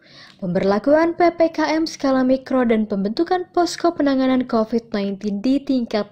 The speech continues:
desa dan kelurahan merupakan upaya dalam mengendalikan penyebaran covid nineteen di Indonesia. Enam provinsi yang masuk dalam pemberlakuan zona P P K M skala mikro,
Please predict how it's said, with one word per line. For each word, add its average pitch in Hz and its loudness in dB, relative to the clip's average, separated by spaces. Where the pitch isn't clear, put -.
desa 190 -2
dan 185 -2
kelurahan 214 0
merupakan 196 0
upaya 294 2
dalam 277 4
mengendalikan 254 0
penyebaran 214 0
covid 320 0
nineteen 302 0
di 233 -2
Indonesia. 185 -2
Enam 202 0
provinsi 285 2
yang 311 2
masuk 294 -2
dalam 285 2
pemberlakuan 269 2
zona 233 2
P 294 -2
P 330 0
K 311 0
M 269 -2
skala 220 -2
mikro, 220 -4